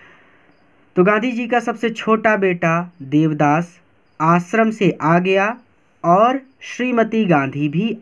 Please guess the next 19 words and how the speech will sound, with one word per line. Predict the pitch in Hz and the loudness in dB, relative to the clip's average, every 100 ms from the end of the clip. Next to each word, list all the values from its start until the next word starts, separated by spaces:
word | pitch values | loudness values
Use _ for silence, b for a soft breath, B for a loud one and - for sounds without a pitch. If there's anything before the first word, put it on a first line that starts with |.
| 143 | 0
आ | 135 123 | 0 0
गई। | 110 110 113 _ _ _ _ _ b b _ - | -6 -12 -16 _ _ _ _ _ b b _ 0
Primary | 214 247 277 262 | 0 2 0 -2
schools | - 233 220 | -4 -4 -2
were | 175 156 151 | 0 2 2
opened | 147 117 113 - _ _ - | -2 -10 -10 -18 _ _ -4
in | 165 180 - - | 0 0 -2 -6
six | 247 - 127 120 | -6 -8 -8 0
villages, | 151 139 123 117 - - _ _ _ _ _ _ | 2 2 -2 -14 -16 -20 _ _ _ _ _ _
छः | - - 254 277 | -12 0 4 4
गांवों | 196 135 123 | 4 0 -4
में, | 113 117 | -12 -16
सिक्स | 120 226 226 | -8 -8 -4
विलेजेस, | 220 233 226 262 254 - | -2 -2 -2 -6 -6 -10
छः, | - 254 233 | -2 0 0
अ, | - 175 | 0 -2
छः | - - 254 254 | 0 0 2 4
गांवों | 190 165 165 | 2 2 0
में | 160 156 185 | -2 -2 -4